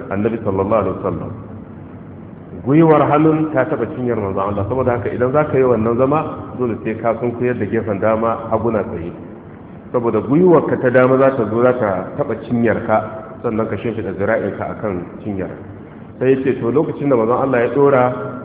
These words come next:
ya ce, "Wa qabada sintaini," sai Annabi sallallahu alaihi wasallam ya danke yatsa biyu kawai waɗannan. "Wa hallaqa halqatan," sai manzon Allah ya zobe. Yayi zobe, yatsa yayi zobe,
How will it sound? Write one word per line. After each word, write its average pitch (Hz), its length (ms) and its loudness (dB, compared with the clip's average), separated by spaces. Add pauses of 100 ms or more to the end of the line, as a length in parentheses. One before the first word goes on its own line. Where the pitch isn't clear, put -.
(880)
ya 117 100 -2
ce, 117 180 0
"Wa 113 180 4
qabada 120 760 2
sintaini," 110 600 -2 (140)
sai 131 100 0
Annabi 110 240 -2
sallallahu 104 320 -4
alaihi 113 160 -4
wasallam 107 220 -4
ya 110 100 -4
danke 120 300 -2
yatsa 107 340 -2
biyu 101 240 -4
kawai 101 280 0 (680)
waɗannan. 95 500 -2 (640)
"Wa 104 140 2
hallaqa 135 720 2
halqatan," 117 960 -2
sai 135 100 0
manzon 117 300 0
Allah 117 240 0
ya 98 240 2
zobe. 95 320 -2 (1200)
Yayi 110 260 -2
zobe, 110 320 2 (380)
yatsa 117 640 2
yayi 107 240 0
zobe, 107 300 0